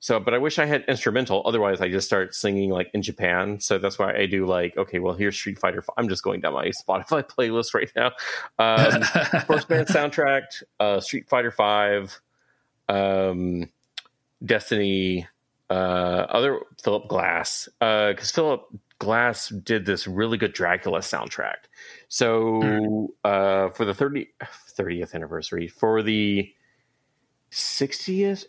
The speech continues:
Speaker 1: anniversary, seventieth anniversary, they put the Universal Monsters,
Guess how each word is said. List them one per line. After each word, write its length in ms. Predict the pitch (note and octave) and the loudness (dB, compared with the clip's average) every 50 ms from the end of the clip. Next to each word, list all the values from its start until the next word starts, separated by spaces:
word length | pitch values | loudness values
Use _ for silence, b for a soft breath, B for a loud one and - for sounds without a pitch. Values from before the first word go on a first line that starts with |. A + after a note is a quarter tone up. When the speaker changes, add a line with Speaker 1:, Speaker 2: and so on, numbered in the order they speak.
| _ | _
Speaker 1:
anniversary, 720 | - F3 F3+ F#3 F#3 F#3 F#3 G3 G3 G3+ G3+ - - E3+ F#3 | -8 -8 -6 -4 -6 -6 -4 -2 -2 -2 -2 -2 -2 -2 -2
seventieth 640 | F3 - - C#3+ C3+ C#3 D#3 E3 E3+ F3+ F3 F3 - | -2 0 0 0 0 0 0 0 0 0 0 0 0
anniversary, 880 | E3+ E3+ F3 E3+ F3+ F3 F3 F3 - - F3 E3+ E3+ F3 F3 E3+ D#3+ B B B B B B B B B B B _ | 0 2 2 2 2 0 0 0 0 2 2 2 4 2 2 0 -4 B B B B B B B B B B B _
they 680 | - G#2 C3+ C3+ C3 C3 B2+ B2+ B2 B2 A#2 A2+ - _ _ _ _ _ _ _ _ _ _ _ _ | 2 4 4 6 6 4 4 2 0 0 -2 -6 -10 _ _ _ _ _ _ _ _ _ _ _ _
put 180 | - G3 F#3+ | -2 -2 0
the 80 | - D#3+ | 0 0
Universal 460 | D#3 D3+ C#3 A2+ B2 C3 A#2+ - A2+ | 2 2 2 2 0 -2 0 0 0
Monsters, 800 | G2+ G2+ G#2 G2+ - - G2+ F#2+ F2+ F2 E2 - - - - | 2 2 0 0 0 0 0 0 0 -4 -6 -6 -8 -8 -10